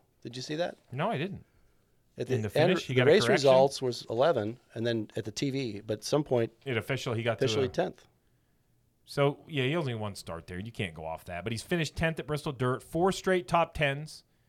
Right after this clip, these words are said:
Speaker 2: So if you think that he's turned the corner, two to one.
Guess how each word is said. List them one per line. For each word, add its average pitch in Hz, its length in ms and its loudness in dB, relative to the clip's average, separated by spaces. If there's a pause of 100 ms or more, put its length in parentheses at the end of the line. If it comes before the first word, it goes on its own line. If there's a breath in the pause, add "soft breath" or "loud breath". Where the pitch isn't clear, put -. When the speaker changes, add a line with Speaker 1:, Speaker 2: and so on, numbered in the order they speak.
(160)
Speaker 2:
So 143 200 6
if 127 100 2
you 196 100 2
think 220 280 2
that 175 140 2
he's 170 180 -4
turned 196 260 -2
the 147 60 -6
corner, 143 500 -2 (1080)
two 190 180 2
to 180 80 2
one. 180 400 2